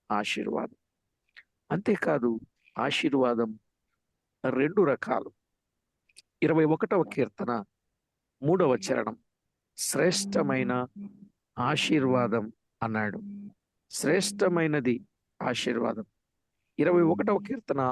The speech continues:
ఆరులో నిత్యమైన ఆశీర్వాదం అన్నాడు. కనుక ఒకటి శ్రేష్టమైనది, రెండు నిత్యమైనది. ఈ రెండు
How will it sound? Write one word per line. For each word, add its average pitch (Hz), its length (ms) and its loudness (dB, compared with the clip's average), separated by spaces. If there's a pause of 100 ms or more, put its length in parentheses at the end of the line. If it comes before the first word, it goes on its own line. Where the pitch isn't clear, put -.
ఆరులో 127 560 2 (800)
నిత్యమైన 139 1000 -2 (640)
ఆశీర్వాదం 120 800 0
అన్నాడు. 104 360 -6 (480)
కనుక 190 240 0
ఒకటి 170 380 0
శ్రేష్టమైనది, 135 960 0 (580)
రెండు 123 320 0 (160)
నిత్యమైనది. 117 760 -2 (760)
ఈ 196 100 4
రెండు 202 640 4